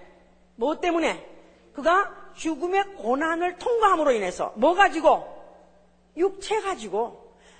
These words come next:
사람같이 되어서 사람 모양으로 나타나서 육체로서 죽음으로 인해서, 그 죽음의 고난을 통과함으로 인해서 바로 그가 영광과 존귀로 관 쓰시게 된 것이다 이 말이에요. 그러니까 그의 죽음은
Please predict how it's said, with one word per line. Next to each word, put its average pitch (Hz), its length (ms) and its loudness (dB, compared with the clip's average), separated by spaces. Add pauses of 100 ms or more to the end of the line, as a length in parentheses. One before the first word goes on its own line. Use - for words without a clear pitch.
(120)
사람같이 311 680 -2
되어서 294 280 2
사람 311 340 -2
모양으로 285 180 2
나타나서 277 460 0
육체로서 330 1160 2 (200)
죽음으로 415 520 4
인해서, 196 440 0 (160)
그 381 200 4
죽음의 302 440 -4
고난을 262 800 0
통과함으로 392 580 4
인해서 339 500 4 (220)
바로 247 280 4
그가 247 560 2
영광과 214 840 2
존귀로 196 840 2
관 381 460 -2 (100)
쓰시게 466 300 2
된 339 120 2
것이다 254 240 4
이 214 40 0
말이에요. 156 300 -4 (260)
그러니까 466 240 -2
그의 311 220 -2
죽음은 269 540 -2